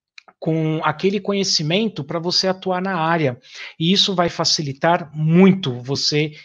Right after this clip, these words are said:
ingressar ou você progredir na, na sua carreira. Então, se você não consegue delimitar o tema,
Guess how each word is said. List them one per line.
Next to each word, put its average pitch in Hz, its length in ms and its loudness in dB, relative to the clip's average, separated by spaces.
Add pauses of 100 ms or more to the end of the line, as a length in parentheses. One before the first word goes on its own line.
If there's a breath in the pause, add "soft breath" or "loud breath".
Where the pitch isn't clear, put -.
(120)
ingressar 147 800 2
ou 175 80 -4
você 170 260 0
progredir 151 720 -2 (320 loud breath)
na, 151 340 0
na 143 160 -6
sua 151 280 0
carreira. 131 580 0 (640 loud breath)
Então, 202 400 4 (300 soft breath)
se - 160 -2
você 185 260 4
não 240 160 0
consegue 160 560 0
delimitar 139 720 -2
o 123 60 -8
tema, 165 640 0